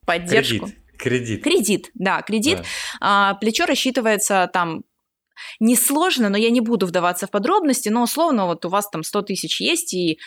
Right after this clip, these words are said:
Speaker 1: там ты можешь взять и продать акции этой компании на семьдесят тысяч рублей,
Speaker 2: Мгм.
Speaker 1: не имея этих акций.
Speaker 2: Мгм.
Speaker 1: Вот.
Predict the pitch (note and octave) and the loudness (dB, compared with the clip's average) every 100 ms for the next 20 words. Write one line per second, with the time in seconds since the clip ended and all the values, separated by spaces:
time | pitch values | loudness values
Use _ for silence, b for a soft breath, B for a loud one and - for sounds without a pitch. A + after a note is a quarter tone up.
0 | B - C#3+ D4 D4 A#3 G#3 - D#3+ E3+ | B -8 -4 -2 0 0 0 -4 -4 0
1 | C#4+ F4 - - G3+ F#3+ F#3+ D#3+ - E3 | 0 0 -4 -4 -2 0 -2 -2 -4 -2
2 | D#3+ - - D#3+ - F3+ E3+ D#3+ - D#3+ | -2 -2 -4 -4 -2 -2 0 -2 -2 -2
3 | D4 F4+ D4 F#3+ F#3+ B3 B3+ A3+ - F#3 | 0 2 2 2 2 2 0 0 -2 -4
4 | - - E3 - - _ _ _ _ A2 | -6 -4 -6 -6 -12 _ _ _ _ -8
5 | G#2 G#2+ G3+ A3 G#3 A3+ G#3 F#3 D#3 D#3 | -6 0 2 4 2 2 0 -4 -4 -4
6 | - - - _ _ _ A#2 G#2 A2 A2+ | -6 -10 -14 _ _ _ -6 -6 -6 -8
7 | - - - | -8 -10 -10